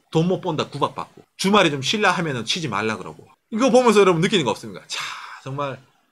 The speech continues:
그의 희생, 그걸 희생을 감안하고 집을 샀건만 고금리랑 땅값 떡락으로 얼마나 마음이 아플까? 가족에게 이게 못할 거 아니야. "여보, 우리 집값 어떻게 됐어요? 여보, 은행." 이게 얼마나 가슴이 아픕니까?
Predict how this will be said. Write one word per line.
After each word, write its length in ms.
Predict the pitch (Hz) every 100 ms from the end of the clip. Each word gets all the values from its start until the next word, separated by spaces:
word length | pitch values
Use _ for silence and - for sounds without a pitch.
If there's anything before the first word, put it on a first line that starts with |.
| _ _ -
그의 300 | 170 196 196
희생, 420 | 165 185 175 120 - _ _ -
그걸 380 | 180 226 254 233
희생을 420 | - 269 247 147
감안하고 520 | 139 165 196 175 143
집을 260 | 135 175 156
샀건만 440 | 165 175 151 117
고금리랑 640 | 139 139 135 120 101 87 - _ -
땅값 340 | 160 151 - - _ -
떡락으로 600 | 156 151 127 113 98 -
얼마나 420 | 185 226 196 135
마음이 300 | 98 123 147
아플까? 380 | - - - - _
가족에게 460 | - 196 214 165 120
이게 180 | 127 135
못할 320 | 90 135 147
거 80 | 80
아니야. 200 | 78 67 _ 143
"여보, 160 | 143
우리 280 | 131 107 131
집값 280 | 131 131 123
어떻게 260 | - 131 101
됐어요? 320 | 82 69 71 _ - -
여보, 400 | 151 156 135 - _ _ -
은행." 280 | 180 127 - _ _ _ _ _ _ -
이게 140 | 214
얼마나 360 | 196 208 185 -
가슴이 260 | - 131 101
아픕니까? 220 | -